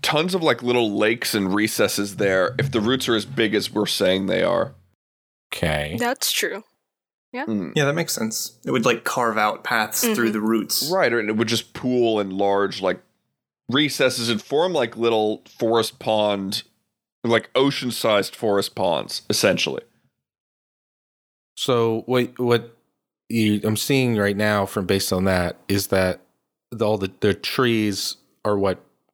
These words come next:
Speaker 2: in some places at least, just, or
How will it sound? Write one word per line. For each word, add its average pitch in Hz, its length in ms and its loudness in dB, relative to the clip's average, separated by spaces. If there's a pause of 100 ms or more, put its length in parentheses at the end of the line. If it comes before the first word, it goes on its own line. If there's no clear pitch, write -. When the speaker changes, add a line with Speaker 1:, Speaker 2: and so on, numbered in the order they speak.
(240)
Speaker 2:
in 104 140 0
some 127 240 0
places 98 420 0
at 95 80 2
least, 92 420 0 (340)
just, 101 200 -2 (220)
or 101 320 2